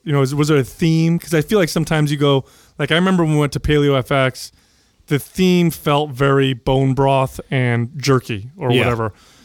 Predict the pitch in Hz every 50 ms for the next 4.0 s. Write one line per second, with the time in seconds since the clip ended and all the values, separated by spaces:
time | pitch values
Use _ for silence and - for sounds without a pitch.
0 | _ - 151 147 143 139 139 143 143 147 143 151 165 156 160 - 127 165 160 151
1 | 165 190 165 156 165 190 165 143 143 135 131 127 120 - - 190 147 131 127 127
2 | 123 120 - - 165 151 143 - 160 131 131 123 117 110 110 113 110 - - _
3 | _ _ - - 120 - 143 - - 139 135 131 131 131 131 135 139 135 123